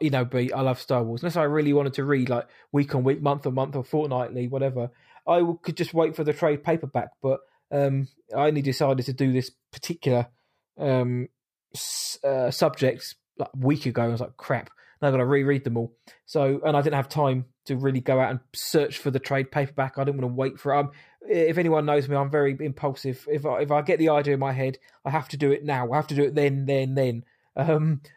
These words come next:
so I, 'cause I can't wait a day or two for Amazon to deliver this. I need to get on, uh, Marvel Unlimited now and read it. But, you know, I, I will get them eventually because, uh, when I, um,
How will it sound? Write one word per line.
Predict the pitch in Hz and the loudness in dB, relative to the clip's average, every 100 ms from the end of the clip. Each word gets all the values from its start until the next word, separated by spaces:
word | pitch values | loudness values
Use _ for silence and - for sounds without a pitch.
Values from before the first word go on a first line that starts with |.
| _ - | _ -6
so | 151 139 | 0 0
I, | 143 | 0
'cause | 156 | 0
I | 143 | -2
can't | - 165 135 | 0 -2 0
wait | 160 160 - | 0 0 -2
a | 139 | -4
day | 120 139 | 0 2
or | 131 123 | 2 0
two | - 135 | -2 -2
for | 131 | 0
Amazon | 131 131 123 | 0 0 -4
to | - | -4
deliver | 135 143 120 | 0 0 -2
this. | 127 139 | -4 0
I | |
need | 143 143 | 0 -2
to | 131 _ | -6 _
get | 156 139 | 0 0
on, | 139 135 - _ _ _ _ - | 0 -4 -8 _ _ _ _ -2
uh, | 139 151 | 0 2
Marvel | 156 151 143 | 2 2 2
Unlimited | 143 139 127 | 0 -2 -4
now | 131 139 135 120 | -2 0 0 0
and | 110 | -2
read | 117 113 | -4 -4
it. | 139 - | -4 -2
But, | 135 - _ _ - | -4 -6 _ _ -2
you | |
know, | 226 185 - _ | 0 0 -4 _
I, | 233 | 2
I | 220 214 | 4 4
will | 226 202 | 4 2
get | 196 175 | 2 2
them | 156 | 2
eventually | 156 165 139 135 | 2 0 -2 -2
because, | 143 139 156 143 139 | -2 -4 -2 -2 -2
uh, | 135 139 143 | -2 0 2
when | 156 | 2
I, | 147 139 135 - _ _ - | 2 0 0 -6 _ _ -6
um, | 143 131 135 135 | -2 0 -2 -6